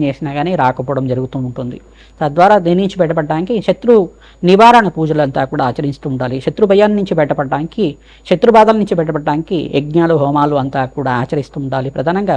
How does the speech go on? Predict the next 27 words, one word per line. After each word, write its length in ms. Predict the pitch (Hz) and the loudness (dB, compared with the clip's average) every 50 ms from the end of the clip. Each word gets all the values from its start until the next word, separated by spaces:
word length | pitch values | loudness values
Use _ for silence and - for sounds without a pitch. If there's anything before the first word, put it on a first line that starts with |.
| 117 | 0
బగలాముఖి 460 | 117 123 147 151 160 165 165 165 165 - - | -2 -2 0 0 0 0 0 -4 -6 -6 -6
శాంతి 240 | 151 151 156 156 139 | -6 -6 -6 -6 -6
హోమాది 300 | 165 147 139 139 151 139 - 147 | -6 -8 -8 -6 -6 -6 -6 -6
కార్యక్రమాలు 440 | 139 139 135 - 139 131 131 135 135 135 | -6 -8 -8 -8 -8 -6 -6 -6 -6 -6
కానీ, 180 | 131 131 135 135 - _ - - - - - 117 | -6 -6 -8 -10 -12 _ -20 -20 -20 -10 -4 0
రాజశ్యామల 580 | 113 131 156 190 180 - - 208 180 180 180 165 143 127 | 2 2 2 2 0 -2 0 0 2 4 4 4 4 2
యజ్ఞాతిగ్రతలు 680 | 127 123 127 156 151 151 156 143 147 139 131 123 131 131 135 | 0 -2 -4 -4 -4 -4 -6 -6 -8 -8 -8 -8 -8 -6 -6
కానీ, 200 | 127 123 123 131 - _ _ _ _ - | -8 -8 -8 -10 -14 _ _ _ _ -6
ప్రధానంగా 360 | 139 123 180 185 190 180 151 - | -4 -2 -2 0 0 0 -2 -2
ప్రత్యంగరాదేవి 640 | - - - - 196 214 226 233 226 214 196 190 185 175 160 | -4 -4 -2 -2 0 2 4 4 4 4 4 2 2 2 0
మూలమంత్ర 340 | 160 165 175 175 170 - 160 156 | 0 0 0 0 -2 -2 -2 -2
సహితంగా 360 | 147 143 - 160 151 147 139 127 131 | -2 -2 -2 -4 -2 -2 -2 -2 -2
యజ్ఞాలు, 340 | - - 165 165 170 170 151 151 | -4 -4 -2 0 2 2 2 2
హోమాది 300 | 156 151 147 143 151 139 135 | 0 0 -2 -2 -2 -2 -2
కార్యక్రమాలు 440 | 131 139 135 - 135 131 131 131 131 131 | -2 -4 -4 -6 -8 -8 -8 -8 -10 -10
కానీ 120 | 127 127 123 120 | -8 -6 -6 -6
ఆచరించుకోవడం, 500 | - 151 139 - - - 143 131 - - - - - - _ - 131 | -6 -6 -8 -8 -6 -4 -4 -4 -6 -10 -14 -20 -20 -14 _ -2 0
కాలభైరవ 420 | 123 160 180 185 220 226 226 208 - - | 2 4 4 4 6 6 6 4 4 2
స్వామి 220 | 202 175 170 151 151 | 0 0 0 2 0
దేవాలయంలో 500 | 147 147 156 151 147 147 147 151 156 147 - 175 | 2 2 2 0 0 -2 -4 -4 -4 -4 -2 -2
కూష్మాణ 400 | 175 175 - - 214 220 214 202 160 156 | -4 -4 -2 -2 0 0 0 2 0 0
దీపాన్ని 320 | 151 - 156 151 151 143 139 | -2 -2 -2 -2 0 0 -2
వెలిగించడం 420 | 135 135 131 127 - - 139 139 139 | -2 -2 -4 -6 -8 -10 -10 -8 -8
వల్ల 240 | 131 131 139 127 127 - _ _ - - - - - | -8 -6 -6 -6 -6 -8 _ _ -20 -20 -12 -8 -8
శీఘ్రంగా 400 | 165 151 147 175 175 165 160 147 - 131 | -4 -2 0 2 2 2 0 0 0 2
కార్యసిద్ధి 500 | 131 147 180 208 214 208 202 165 160 - 151 | 2 4 4 4 2 2 0 -2 -6 -4 -6
కలుగుతుంది. 360 | 147 143 143 - - 147 143 | -6 -8 -8 -8 -6 -4 -4